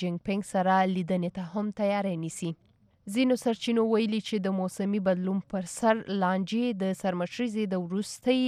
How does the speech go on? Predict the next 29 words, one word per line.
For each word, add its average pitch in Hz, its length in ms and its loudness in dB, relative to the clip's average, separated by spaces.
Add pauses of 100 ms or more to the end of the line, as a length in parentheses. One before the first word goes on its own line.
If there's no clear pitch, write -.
(340)
ګډې 247 280 4
اعلامیې 180 460 0
پر 180 120 2
وړاندې 202 560 0
په 180 140 2
یوه 175 260 0
خنډ 190 380 -2
بدلیږي. 170 500 -2 (680)
د 226 180 4
سرمشریزې 226 640 2 (100)
کوربه 202 400 4
هیواد 190 480 4
ارجنټاین 185 680 0 (460)
که 254 160 4
څه 285 160 2
هم 254 180 4 (100)
د 226 120 4 (100)
نړۍ 208 260 2 (100)
د 196 160 0
شلو 240 300 0
اقتصادي 196 540 -2 (100)
قدرتونو 185 640 -2
په 180 160 -6
کتار 208 380 -2
کې 254 160 -2
دی، 269 100 4 (380)
خو 320 200 2
د 240 100 6
اقتصادي 214 580 4